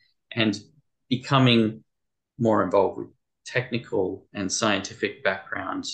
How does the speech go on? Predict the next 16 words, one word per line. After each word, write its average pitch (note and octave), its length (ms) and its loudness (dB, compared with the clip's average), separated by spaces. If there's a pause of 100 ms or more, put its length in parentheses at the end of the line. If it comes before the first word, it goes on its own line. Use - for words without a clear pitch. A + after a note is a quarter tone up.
(240)
people A2 580 0 (520)
in G2+ 120 -2
my F#2+ 300 0 (280)
close - 220 -2
friendship C#3+ 500 0
groups, - 600 -2 (380)
there A#2+ 160 6
was, C3+ 500 6 (100)
th-, C#3 220 -4
there A#2 140 8
was A#2 160 4
an A#2+ 180 -4
absolute B2 560 0
need G2+ 400 -2
to G2 320 -10
reconcile F#2+ 960 0